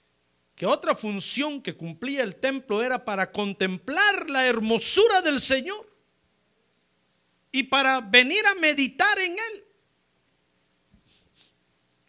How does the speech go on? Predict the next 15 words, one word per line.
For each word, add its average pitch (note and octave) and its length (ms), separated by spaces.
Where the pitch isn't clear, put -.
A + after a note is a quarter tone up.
O F#3+ 40
sea D#4 220
que G#3 400
Dios B3+ 800
permitía G3 600
que G3+ 100
Israel, F#3+ 640
fíjese, G3+ 340
hermano, D#3+ 300
se - 160
separara F#3+ 640
de A3 120
sus - 300
actividades F3 1040
diarias A3 1040